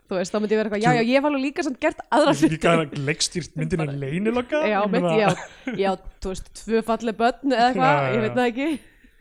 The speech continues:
Speaker 2: Hann var á sínum tíma, þú veist, að gera
Speaker 1: Ég myndi að allir eru bara eitthvað, þú veist, bara við börnin þín bara eitthvað, heldur þú að besti dagur lífs hans hafi verið þegar þú fæddist?
Speaker 2: Já,
Speaker 1: Think
Speaker 2: nei, nei.
Speaker 1: again.
Speaker 2: <laughs> Messi, besti knattspyrnumaður allra tíma mögulega.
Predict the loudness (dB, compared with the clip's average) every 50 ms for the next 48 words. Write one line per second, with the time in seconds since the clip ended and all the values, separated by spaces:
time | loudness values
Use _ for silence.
0 | -14 -6 -2 -2 0 0 0 -2 -2 -2 -2 -2 -2 -2 -2 -2 0 0 2 0
1 | 0 -2 -4 -4 -6 -4 -2 -2 0 2 4 4 2 4 4 4 4 6 6 4
2 | 2 2 0 0 0 0 2 2 0 0 2 2 2 4 4 2 0 -2 -10 _
3 | _ _ _ _ _ _ _ _ -2 -2 0 -2 -2 -8 _ _ _ _ _ 0
4 | 0 2 2 2 0 2 2 2 2 2 0 -2 0 0 0 0 -2 -2 -2 -2
5 | -2 0 0 0 0 2 0 0 -2 -2 -2 0 4 4 6 6 4 2 -2 -8
6 | _ -2 -2 -2 -2 0 0 2 2 2 0 -2 -4 -2 -2 -2 -2 0 0 2
7 | 2 2 2 0 0 0 0 0 0 0 0 0 0 -2 -4 0 2 2 2 2
8 | 0 -4 -8 -8 -10 -12 -14 -12 -12 -10 -2 0 0 0 2 2 2 4 4 4
9 | 2 0 -2 0 0 -2 0 0 0 0 0 -2 -4 -6 -8 -20 _ _ -20 -20
10 | _ _ _ _ _ _ _ _ _ _ _ -14 -8 -4 -2 0 0 0 -2 -4
11 | -6 -4 -2 -2 -2 -2 -4 -6 -4 -2 -2 -2 -2 -4 -4 -2 -2 0 0 -2
12 | -2 -4 -8 -6 -4 -2 -4 -4 -2 -2 -4 -2 -2 -2 -2 -2 -2 -4 -6 -6
13 | -8 -10 -12 -14